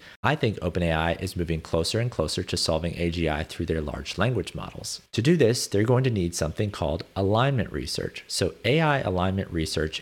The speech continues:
aims to steer the A I systems towards their human intended goals, preferences, and ethical principles. The challenge is, is as we put guardrails in place for the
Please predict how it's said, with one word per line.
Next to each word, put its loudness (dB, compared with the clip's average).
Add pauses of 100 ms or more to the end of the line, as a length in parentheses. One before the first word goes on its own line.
aims 0
to -2
steer 2
the 0
A 2
I 0
systems -2
towards 0
their 0
human 0
intended -4
goals, 2 (320)
preferences, -4 (140)
and -4 (100)
ethical -6
principles. -6 (540)
The -4
challenge 2
is, 0
is -4
as 0
we 4
put -2
guardrails 2
in -4
place 2
for -6
the -4